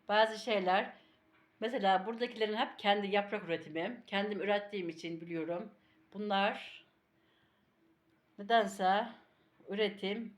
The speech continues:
yapamadı, yapamadım. O kadar diplerinden yaprak üretimi, yapraklarını koparıp koyuyorum ama bir türlü bunlardan üretim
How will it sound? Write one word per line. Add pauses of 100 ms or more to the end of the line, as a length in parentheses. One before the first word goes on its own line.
yapamadı,
yapamadım. (360)
O
kadar
diplerinden (100)
yaprak
üretimi,
yapraklarını
koparıp (380)
koyuyorum
ama (360)
bir
türlü (600)
bunlardan
üretim